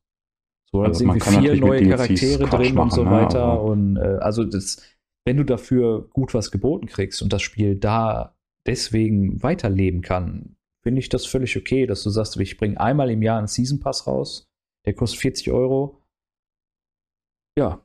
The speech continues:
Speaker 1: du kriegst
Speaker 2: Also
Speaker 1: halt
Speaker 2: man muss
Speaker 1: neue
Speaker 2: halt
Speaker 1: Inhalte
Speaker 2: gucken, natürlich,
Speaker 1: wirklich.
Speaker 2: wie macht es das Spiel, ne? Wenn ich natürlich jetzt ein D L C rausbringe und ohne dieses D L C kann ich das Spiel effektiv nicht mehr spielen. Ist
Speaker 1: Ja,
Speaker 2: halt
Speaker 1: das
Speaker 2: problematisch, da kann man sich mit Sicherheit drüber streiten, weil es vielleicht ein Online-Spiel ist, weil ich dann
Speaker 1: Ja.
Speaker 2: Maps kriege und, und halt ein bisschen von der Online-Gemeinschaft ausgeschlossen werde, wenn ich es nicht kaufe.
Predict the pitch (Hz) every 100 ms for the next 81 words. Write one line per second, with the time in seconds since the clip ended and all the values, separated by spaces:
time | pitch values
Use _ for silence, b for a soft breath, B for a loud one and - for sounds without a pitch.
0 | - 123 107 120 101 107 110 104 107 98
1 | 90 117 98 113 87 - - 90 98 92
2 | - 98 - - - 92 85 104 107 98
3 | 98 98 98 - 90 92 90 - 110 110
4 | 104 - 101 104 101 101 B B B _
5 | _ _ - 95 - 110 107 107 101 101
6 | 98 101 - 98 101 98 - 107 95 -
7 | - - - 101 101 98 - - 85 80
8 | 76 _ _ _ _ _ _ _ _ _
9 | _ - 98 104 87 98 98 101 117 117
10 | 107 104 117 113 104 104 104 110 110 101
11 | 101 95 - 98 104 107 95 95 98 -
12 | 90 - 98 98 95 - 101 95 92 -
13 | 92 95 - 95 92 95 98 - 101 95
14 | 92 90 92 87 92 - 95 90 - 92
15 | 95 98 95 95 95 92 - 98 - 92
16 | 95 - 95 95 90 92 95 92 - 95
17 | 90 95